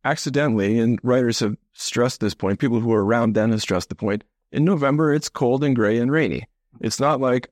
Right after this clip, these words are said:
August in, in nineteen fourteen when the war broke out, when it's sunny and warm and beautiful and hot. So these images also kinda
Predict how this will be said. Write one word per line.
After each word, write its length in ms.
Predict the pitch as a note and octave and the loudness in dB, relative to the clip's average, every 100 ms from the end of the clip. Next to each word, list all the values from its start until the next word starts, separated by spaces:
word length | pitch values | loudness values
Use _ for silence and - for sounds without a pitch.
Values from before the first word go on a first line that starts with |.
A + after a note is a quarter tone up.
| - | -4
August 520 | A2+ C#3 C#3 A#2+ - | 0 2 0 -2 -4
in, 160 | G#2 A2 - - | -4 -4 -6 -4
in 120 | G#2+ | 0
nineteen 260 | A2+ A2+ | 0 0
fourteen 320 | A2 A2 C#3 D3 | 0 0 2 2
when 100 | A2+ | 2
the 60 | |
war 160 | A2 C#3 | 2 2
broke 240 | C3+ G#2+ | 2 2
out, 140 | A2 A2 | 0 2
when 120 | A2 | 0
it's 140 | G#2+ | -2
sunny 280 | - B2 B2 | -2 0 2
and 160 | A2+ G#2+ | 2 2
warm 260 | G#2+ A2 | 2 2
and 160 | G#2+ G2+ | 2 2
beautiful 400 | G2+ G2+ A2 G#2+ | 0 0 0 0
and 80 | A2+ | 0
hot. 260 | D3+ - | -2 -2
So 200 | - A2 - - | -2 -2 -4 -4
these 220 | B2+ D#3 | -2 0
images 380 | C3+ D3 B2 B2 | 0 0 0 0
also 260 | C#3 E3 C#3 | 0 0 -2
kinda 440 | D#3+ D#3+ C#3 A2 | 0 0 0 -2